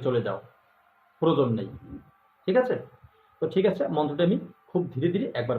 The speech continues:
বলে দিচ্ছি। মন্ত্রটি হলো, "স দেবী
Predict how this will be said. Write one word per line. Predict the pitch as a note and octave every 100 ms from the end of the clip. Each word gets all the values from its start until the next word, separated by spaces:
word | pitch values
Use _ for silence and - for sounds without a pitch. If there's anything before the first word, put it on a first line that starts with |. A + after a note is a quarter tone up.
| G#2+
বলে | G#2
দিচ্ছি। | - - _ _
মন্ত্রটি | C3 E3 G3+
হলো, | A3 E3+ - - - - _ _ _ _ _ _ _ _ _ _ _ _ _ _ _ - -
"স | D#3+ B2+ F2 - - _ _ _ _ _ _ _ _ _ _ _ _ _ _ -
দেবী | D3+ F3+ G3 D#3